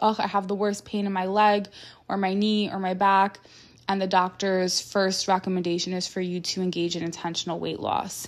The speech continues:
And basically that's just lazy medicine. Um, and it doesn't actually get to the root of the problem, because we know that individuals of all body sizes have pains in their body.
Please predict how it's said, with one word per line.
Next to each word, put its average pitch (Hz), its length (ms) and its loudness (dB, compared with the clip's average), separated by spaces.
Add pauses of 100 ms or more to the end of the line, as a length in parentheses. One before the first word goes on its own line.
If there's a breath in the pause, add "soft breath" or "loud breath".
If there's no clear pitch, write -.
And 190 160 0
basically 185 580 -2
that's 165 340 0
just 175 320 -6
lazy 202 380 -2
medicine. 220 680 2 (580 loud breath)
Um, 185 360 4 (120)
and 180 340 4
it 185 100 -4
doesn't 190 320 0
actually 180 800 -2
get - 180 0
to 196 100 -6
the 190 80 2
root 190 120 2
of 170 120 0
the 175 60 0
problem, 180 360 4
because 180 240 -2
we 190 80 0
know 196 140 0
that 185 180 6
individuals 185 640 0
of 185 160 -8
all 254 240 2
body 175 340 0
sizes 170 600 -2 (460 loud breath)
have 190 280 -2
pains 190 340 0
in 190 160 -4
their 180 140 -2
body. - 540 -4